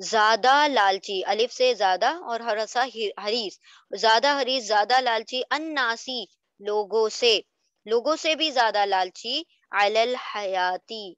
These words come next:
जिंदगी पर, यानी जिंदगी के मामले में वो सबसे ज्यादा लालची है, उनको तो और लंबी लंबी उम्रें मिले। अल हयात हा या, या इसका रूट वर्ड है, हयात यानी जिंदगी, अला पर, जिंदगी पर।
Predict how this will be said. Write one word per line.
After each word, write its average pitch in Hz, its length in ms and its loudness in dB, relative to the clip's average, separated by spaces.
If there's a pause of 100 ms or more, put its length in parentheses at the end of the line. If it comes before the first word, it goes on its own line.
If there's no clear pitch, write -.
जिंदगी 202 580 -2
पर, 214 340 0 (340)
यानी 220 160 -4
जिंदगी 240 540 0
के 320 120 0
मामले 233 480 -2
में 285 160 -4
वो 269 200 0
सबसे 302 400 -4
ज्यादा 302 300 0
लालची 240 300 -2
है, 226 60 -10
उनको 254 260 -8
तो 262 260 -2
और 339 120 2
लंबी 285 240 -8
लंबी 240 220 -6
उम्रें 202 280 -4
मिले। 180 280 -6 (420)
अल 220 140 4
हयात 254 500 4 (340)
हा 240 260 6
या, 208 320 4
या 190 340 0
इसका 190 220 -8
रूट 175 260 -6
वर्ड 170 100 -4
है, 180 100 -4
हयात 202 500 0
यानी 226 220 -4
जिंदगी, 185 500 -4 (340)
अला 214 300 2
पर, 202 280 -4 (280)
जिंदगी 240 520 -4
पर। 247 280 -2